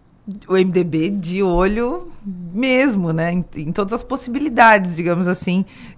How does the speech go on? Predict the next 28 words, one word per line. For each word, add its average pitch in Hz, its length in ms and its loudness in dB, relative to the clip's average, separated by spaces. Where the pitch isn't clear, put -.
que 175 120 -4
o, 170 320 2
que 170 140 -8
o 165 120 0
governo 170 440 0
estadual, 175 760 0
é, - 480 -6
ainda 240 400 4
tem 247 440 -6
em 302 80 -8
aberto, 233 440 -4
né, 160 120 -6
seja 156 220 -8
nas 160 140 -8
secretarias, 180 920 -6
seja 160 180 -8
na 165 80 -4
composição 170 420 -6
da 160 120 -2
mesa 156 160 -4
diretora, 160 760 -4
no 156 60 -6
apoio 165 380 -2
ao 165 60 -2
Jor-, 156 320 -6
ao 151 240 -2
Jorginho. 151 640 -4
Então, 165 320 -6